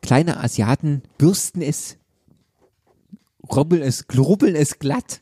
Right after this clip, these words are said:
quasi. Hab mir das heu-, hab mir die Preise dann angeschaut. Natürlich sind die Titanium-Modelle natürlich auch die teuersten. Äh, welche Überraschung. Starten tut die, die Watch bei drei neunundneunzig im G-P-S-Bereich.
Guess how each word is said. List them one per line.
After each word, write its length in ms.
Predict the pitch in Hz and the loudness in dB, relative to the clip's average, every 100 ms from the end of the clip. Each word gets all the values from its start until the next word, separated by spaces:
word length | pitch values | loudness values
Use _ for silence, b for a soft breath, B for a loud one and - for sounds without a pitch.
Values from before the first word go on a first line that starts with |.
| _ | _
quasi. 520 | - 107 110 170 190 - | -4 -2 -2 -4 -6 -4
Hab 160 | 127 | 0
mir 100 | 131 | 2
das 120 | 113 123 | 2 4
heu-, 160 | 117 | 2
hab 140 | 117 131 | 2 2
mir 80 | |
die 100 | 113 | 0
Preise 300 | - 107 127 131 | 0 0 2 2
dann 80 | |
angeschaut. 380 | 104 127 143 120 | 0 -2 0 0
Natürlich 340 | 110 117 123 120 | 0 2 0 0
sind 120 | 110 | -4
die 100 | 101 | -6
Titanium-Modelle 880 | 113 110 107 127 123 120 113 117 117 | -8 -8 -4 -2 0 2 4 4 4
natürlich 340 | 107 120 107 | 4 2 4
auch 80 | 104 | 2
die 80 | 104 | 2
teuersten. 540 | 110 120 - 131 123 - | 2 2 0 -4 -6 -2
Äh, 200 | 113 104 | 0 2
welche 180 | 110 - | 0 0
Überraschung. 520 | 113 110 117 147 147 B B B B B B B | -4 -2 0 -2 -4 B B B B B B B
Starten 440 | - 120 135 147 131 | -6 -2 0 0 2
tut 240 | 139 123 | 2 4
die, 280 | 120 120 117 | 4 4 4
die 140 | 110 107 | 2 2
Watch 240 | 120 - - | 0 -2 -2
bei 220 | 110 107 | 0 0
drei 280 | - 104 117 | 0 -2 2
neunundneunzig 720 | 113 107 104 123 139 139 - | 2 2 2 0 0 -4 0
im 240 | 110 107 101 | 0 0 -2
G-P-S-Bereich. 1080 | 117 110 101 113 - 143 120 113 135 - | -4 0 0 -2 -2 -2 0 0 0 -4